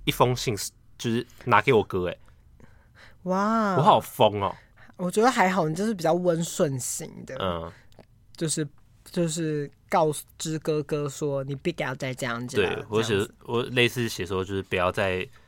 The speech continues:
Speaker 1: 什么对爸妈 <laughs> 不孝。
Speaker 2: 不要再对爸妈不孝吗？
Speaker 1: <laughs> 就是念，念他一顿这样子。
Speaker 2: 好奇怪哦。
Speaker 1: 他那时候看到应该会把那封直接撕掉吧，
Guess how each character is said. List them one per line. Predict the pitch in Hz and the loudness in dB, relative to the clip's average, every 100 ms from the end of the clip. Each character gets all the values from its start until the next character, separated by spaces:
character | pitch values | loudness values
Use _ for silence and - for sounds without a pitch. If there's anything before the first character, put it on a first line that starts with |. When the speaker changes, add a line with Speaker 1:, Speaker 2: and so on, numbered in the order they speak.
| _ _ | _ _
Speaker 1:
什 | - - | -16 -8
么 | 90 | -6
对 | - 107 | 0 2
爸 | 104 95 | 4 4
妈 | 95 95 - - - - | 4 0 -2 -12 -12 -16
<laughs> | - 294 262 - | -10 -4 -4 2
不 | 143 | 4
孝。 | - 254 | 8 10
Speaker 2:
不 | 277 | 10
要 | |
再 | 320 302 | 10 6
对 | 392 403 | 8 6
爸 | - 277 | 6 6
妈 | 240 247 | 8 6
不 | - 175 | 6 0
孝 | 185 202 202 220 | 6 10 10 10
吗？ | 143 139 | 2 2
Speaker 1:
<laughs> | |
就 | 196 | 6
是 | 180 | 6
念， | 175 | 6
念 | 175 143 | 4 6
他 | 131 131 | 8 6
一 | 123 | 4
顿 | 98 113 95 | 2 2 2
这 | 95 | 2
样 | 92 | 0
子。 | 95 - - - - | -2 -12 -16 -18 -20
Speaker 2:
好 | - 185 | -4 -2
奇 | - - 180 | -2 -4 -4
怪 | - 233 185 | 2 4 4
哦。 | 151 127 123 - | 2 -2 -6 0
Speaker 1:
他 | 180 | 2
那 | 185 | 4
时 | 147 | 4
候 | |
看 | 127 139 | 4 4
到 | 131 | 4
应 | 127 | 4
该 | |
会 | 127 | 2
把 | 123 92 | 2 0
那 | 98 | 0
封 | 104 107 | -2 -4
直 | 92 | -4
接 | 92 | -4
撕 | - - 95 | -2 -4 -6
掉 | 85 87 85 | -6 -6 -6
吧， | - | -10